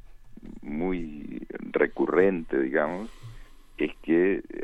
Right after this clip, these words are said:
hay desigualdades que tienen que ver con que se discrimina al que es indígena, al que es pobre, a la que es mujer, al que tiene otras,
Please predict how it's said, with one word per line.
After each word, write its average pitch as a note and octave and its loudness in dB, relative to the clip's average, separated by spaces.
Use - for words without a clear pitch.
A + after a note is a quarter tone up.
hay E2 2
desigualdades D#2+ 2
que - -8
tienen E2 -8
que D#2+ -2
ver E2 0
con D2+ -6
que - -6
se - -2
discrimina E2+ 0
al A#1 2
que C#2+ 4
es C#2 -2
indígena, C#2 -4
al G1+ -6
que - -4
es - -10
pobre, D2 2
a A#1+ 0
la A1+ -2
que - -8
es C2 -8
mujer, E2 2
al - -10
que - -8
tiene C#2+ -4
otras, C2+ 0